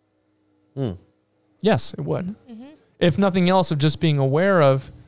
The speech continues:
Speaker 2: well,
Speaker 3: Mm-hmm.
Speaker 2: this may very well be a place where alcohol could easily become a problem for me,
Speaker 1: Mm-hmm.
Speaker 2: right? Um, well, that's to the third and fourth generation. The consequences of the action can continue on generationally.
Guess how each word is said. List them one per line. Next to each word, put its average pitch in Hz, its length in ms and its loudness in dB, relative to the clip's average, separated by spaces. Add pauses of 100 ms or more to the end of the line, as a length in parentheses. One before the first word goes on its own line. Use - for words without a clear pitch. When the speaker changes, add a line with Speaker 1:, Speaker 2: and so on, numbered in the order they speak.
(220)
Speaker 2:
well, 139 140 2
Speaker 3:
Mm-hmm. 143 60 2
Speaker 2:
this 175 160 2
may 165 140 4
very 143 240 4
well 135 160 4
be 131 160 2
a 127 60 2
place 139 380 0
where 123 340 2 (1200)
alcohol 143 440 4
could 139 180 0
easily 135 240 2
become 127 260 -2
a 120 40 0
problem 120 420 0
for - 180 -2
me, 208 280 0 (280)
Speaker 1:
Mm-hmm. 110 140 -2
Speaker 2:
right? 139 200 0 (520)
Um, 180 300 0 (760)
well, 196 140 2
that's 214 420 0 (240)
to 190 100 0
the 180 120 2
third 185 220 2
and 170 100 0
fourth 170 220 2
generation. 156 680 0
The 131 80 -4
consequences 160 840 -2
of 139 120 2
the 131 140 0
action 143 340 -2
can 127 140 -4
continue 135 480 0
on 135 420 0
generationally. 139 800 -2